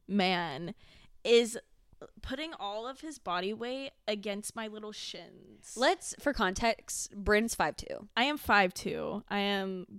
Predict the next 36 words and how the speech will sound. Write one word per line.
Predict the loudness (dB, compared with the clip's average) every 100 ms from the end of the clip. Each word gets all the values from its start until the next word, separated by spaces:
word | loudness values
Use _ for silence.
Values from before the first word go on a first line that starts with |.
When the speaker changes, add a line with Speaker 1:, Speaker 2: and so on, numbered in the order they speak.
| 0
Speaker 1:
very, | 2 4
very | 2 0 -2
short, | -4 -6 -4 -4 -6 -8 -12 -10
and | -10 -10 -12 -12 -12 -14 -12
I |
love | -10 -10 -10
it. | -14 _ -20 -20 -16 4
But, | 8 8 6 0
like, | -4 -2 -4 -8 _ _ -14
he | -8 -4
is | -4
putting | -6 -6 -6 -2
all | 2 2 2
his | -4
body | 0 2 2
weight | 0 0 -2 -4 _ _ _ _ _
on | -2 4 4 2
me, | -6 -6 -4
and, | 0 0
uh, | 0 -6 -10 -12
like, | -2 -2 -2 -20 _ -20 -16
throughout, | -4 2 4 4 2 -6
like, | -6 -4 0
almost | 0 2 0 -2
the | -4
whole | -2
movie, | -2 -4 -6 -8 -8
and | -6 -4
I'm | -4
shaking, | -6 -6 -4 -2 -4 -4 -6 -10 -16 -16 -6
and | -6 -2
Reagan | 2 2 2 -2
<laughs> |
sees | -4 -8 -4 0 2 0 -4
me | -4 -4
shaking | -4 -4 -2 -4 -4 -8 -8 -8 -10 -12